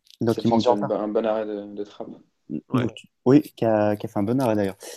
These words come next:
Speaker 1: Mais do-, donc voilà, tu vois, c'est un, c'est un tout ce qui peut expliquer le fait que Kimpembe, voilà, hier était un petit peu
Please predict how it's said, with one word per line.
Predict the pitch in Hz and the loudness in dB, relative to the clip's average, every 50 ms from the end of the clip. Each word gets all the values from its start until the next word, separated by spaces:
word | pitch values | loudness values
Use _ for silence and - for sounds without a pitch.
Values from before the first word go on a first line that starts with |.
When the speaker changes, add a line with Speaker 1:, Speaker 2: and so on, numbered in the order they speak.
| - - - | -10 -2 2
Speaker 1:
Mais | 110 110 107 104 101 101 | 4 8 10 10 10 10
do-, | 104 107 120 127 | 10 10 10 10
donc | 127 135 123 | 10 10 10
voilà, | 127 143 147 135 | 10 10 8 8
tu | - 135 | 8 8
vois, | 135 135 | 8 8
c'est | - 127 | 8 6
un, | 113 104 104 107 | 6 8 8 6
c'est | 110 - 120 | 6 6 4
un | 120 117 | 4 4
tout | 117 - 151 143 | 4 2 0 0
ce | - | 0
qui | - 117 | -2 -2
peut | - - 110 | 2 4 4
expliquer | 107 110 - 120 107 - 131 127 | 4 4 2 -2 0 2 4 4
le | 117 104 | 4 4
fait | - - 110 - | 4 2 2 2
que | - 107 | 2 -2
Kimpembe, | - - 95 - 101 98 95 | -2 -2 -4 -2 0 2 2
voilà, | 107 101 92 90 87 87 90 98 107 104 | 2 2 4 2 2 2 4 4 6 6
hier | 98 101 104 95 95 | 6 6 4 4 2
était | 90 - 98 | 2 2 2
un | 98 101 | 2 2
petit | - - 104 | 2 -4 -8
peu | - - 113 107 104 98 | -4 0 2 4 4 4